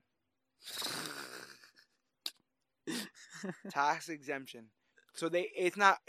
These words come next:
literally everything that's ever bad ever happened anywhere. It's, um, there's, like, designated, like, I think, like, forty designated events,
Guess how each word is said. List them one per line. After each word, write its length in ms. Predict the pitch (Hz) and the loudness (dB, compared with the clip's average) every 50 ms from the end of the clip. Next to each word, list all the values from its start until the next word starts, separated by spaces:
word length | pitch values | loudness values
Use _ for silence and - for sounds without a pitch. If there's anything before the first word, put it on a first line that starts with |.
| 143 | -2
literally 380 | 165 165 165 170 165 160 151 151 - | 0 2 2 2 2 2 2 0 2
everything 580 | 147 151 143 147 151 143 139 - - 151 147 143 | 2 0 2 0 -4 -4 -4 -4 -4 -6 -4 -4
that's 160 | 139 135 - - | -6 -8 -6 -4
ever 240 | 139 139 131 135 127 | -4 -4 -2 -4 -2
bad 260 | 127 131 127 131 131 | 0 0 0 0 0
ever 180 | 131 127 127 127 | -2 -2 -4 -4
happened 380 | 127 127 123 123 127 123 123 | -2 -2 -4 -4 -6 -10 -8
anywhere. 380 | 127 127 135 135 143 147 165 - _ _ _ _ _ _ _ - | -8 -8 -8 -8 -10 -10 -12 -16 _ _ _ _ _ _ _ -8
It's, 440 | - 135 135 131 120 - - - - _ - | -6 -4 -4 -4 -6 -8 -12 -16 -16 _ -8
um, 580 | - 117 127 127 123 120 120 117 117 113 113 117 113 110 _ _ _ _ _ _ - - - _ _ _ _ _ _ _ _ _ _ _ _ _ _ _ _ _ _ _ _ _ _ _ _ - | -4 -2 0 0 0 0 -2 -4 -6 -8 -12 -16 -20 _ _ _ _ _ _ _ -8 -8 -8 _ _ _ _ _ _ _ _ _ _ _ _ _ _ _ _ _ _ _ _ _ _ _ _ -2
there's, 220 | 156 160 160 - | 0 0 0 0
like, 180 | 156 147 143 123 | -2 -4 -4 -4
designated, 440 | 160 151 139 139 143 143 135 139 | -4 -4 -4 -6 -10 -8 -6 -4
like, 160 | 147 147 131 113 113 110 | -4 -4 -6 -8 -10 -10
I 100 | - 135 | -10 -10
think, 140 | 131 - 139 | -8 -8 -10
like, 120 | 131 131 - | -10 -10 -10
forty 360 | - - 147 147 143 143 131 131 - | -6 -2 0 0 0 0 -4 -6 -4
designated 500 | 135 135 127 139 135 135 131 127 123 120 | -4 -4 -4 -4 -6 -6 -6 -8 -6 -8
events, 420 | 120 117 113 113 117 - - - | -10 -10 -10 -12 -14 -16 -20 -20